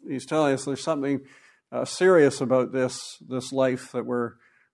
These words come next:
uh, living. Why would you have to be strong? Well, there's, there's a battle to be fought. And so his injunction then is we start this way. In light of all that he said in chapter one, he says,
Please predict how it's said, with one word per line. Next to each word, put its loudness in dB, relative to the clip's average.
uh, -6
living. 0
Why 4
would 2
you 2
have 2
to -6
be -4
strong? 0
Well, 0
there's, -2
there's -8
a -4
battle 2
to -4
be -8
fought. -6
And -16
so -4
his 0
injunction 4
then 4
is 0
we -4
start 2
this -4
way. 2
In 0
light 6
of 6
all 10
that 10
he 6
said 4
in 2
chapter 2
one, 4
he 2
says, -2